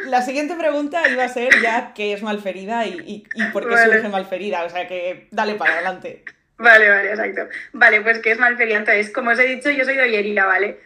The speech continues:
Speaker 2: Pero mi familia por parte de madre y mi madre, bueno, mi, la mitad de mi familia es del pueblo Ayelo de, de Ayelo de Malferit, ¿vale? Que en este pueblo es donde dicen que se inventó la Coca-Cola. Entonces, ¿por qué os cuento esto?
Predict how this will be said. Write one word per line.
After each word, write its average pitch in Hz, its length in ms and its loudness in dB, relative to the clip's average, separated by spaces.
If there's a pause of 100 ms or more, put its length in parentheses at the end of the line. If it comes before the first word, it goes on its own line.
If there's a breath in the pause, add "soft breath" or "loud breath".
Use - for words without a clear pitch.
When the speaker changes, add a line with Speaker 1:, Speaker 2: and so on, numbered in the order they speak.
(200 loud breath)
Speaker 2:
Pero 277 440 2
mi 240 520 -6
familia 240 440 -2
por 254 120 -2
parte 247 220 2
de 233 80 -2
madre 240 460 2
y 233 80 -8
mi 226 100 -8
madre, 220 360 -2
bueno, 190 340 -4 (420)
mi, 214 240 -8 (240)
la 208 80 4
mitad 214 200 6
de 220 40 4
mi 240 80 -4
familia 240 360 4
es 240 60 0
del 214 160 -2
pueblo 233 480 2
Ayelo 214 360 2
de, 208 160 0
de 208 160 -4
Ayelo 196 280 0
de 220 60 0
Malferit, 202 500 -2
¿vale? 190 260 -2
Que 214 80 -8
en 208 80 -6
este 208 200 -4
pueblo 233 480 0 (400 loud breath)
es 240 220 0
donde 233 200 2
dicen 247 280 -4
que 240 180 2
se 262 120 -4
inventó 208 320 -2
la 220 120 6
Coca-Cola. 180 720 0
Entonces, 220 360 2
¿por 214 180 -2
qué 220 80 2
os 220 60 0
cuento 254 280 0
esto? 262 460 0